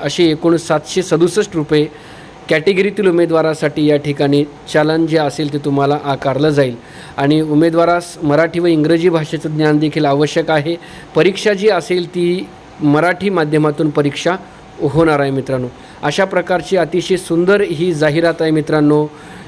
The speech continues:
The भंडारा डिस्ट्रिक्ट सेंट्रल कोऑपरेटिव्ह बँक लिमिटेड भंडाराची, अ, नव्याण्णव पदे ही लिपिकाची आहेत आणि एकोणावीस पदे ही जी आहे ती शिपाई पदाची आहेत.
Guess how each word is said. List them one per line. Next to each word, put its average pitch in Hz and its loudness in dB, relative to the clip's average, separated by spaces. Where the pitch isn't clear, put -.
The 160 4
भंडारा 165 2
डिस्ट्रिक्ट 165 -2
सेंट्रल 190 0
कोऑपरेटिव्ह 175 2
बँक 156 0
लिमिटेड 151 2
भंडाराची, 143 0
अ, 143 2
नव्याण्णव 151 2
पदे 170 2
ही 160 2
लिपिकाची 175 0
आहेत 160 0
आणि 151 0
एकोणावीस 156 -2
पदे 156 -2
ही 151 0
जी 143 0
आहे 143 0
ती 147 -4
शिपाई 165 0
पदाची 151 0
आहेत. 127 -2